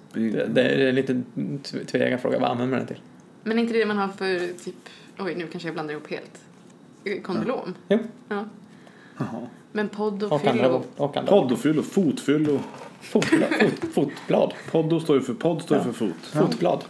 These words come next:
Speaker 1: Fotblads.
Speaker 2: heter växterna.
Speaker 3: Ja.
Speaker 2: Som den kommer ifrån.
Speaker 3: Jag fick lite flashback här till vårt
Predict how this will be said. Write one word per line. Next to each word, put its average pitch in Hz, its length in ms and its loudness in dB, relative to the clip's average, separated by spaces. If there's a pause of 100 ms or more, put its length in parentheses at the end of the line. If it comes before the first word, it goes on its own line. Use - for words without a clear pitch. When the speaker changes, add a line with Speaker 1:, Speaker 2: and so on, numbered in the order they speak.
Speaker 1:
Fotblads. 120 840 0
Speaker 2:
heter 127 340 0
växterna. - 500 -6 (460)
Speaker 3:
Ja. 190 280 -4 (260)
Speaker 2:
Som 127 160 0
den 110 140 2
kommer 123 200 -2
ifrån. 123 200 -6 (300)
Speaker 3:
Jag 214 120 -4
fick 226 120 -2
lite 226 180 2
flashback 208 420 -4
här 185 100 -2
till 185 140 -4
vårt 175 320 -6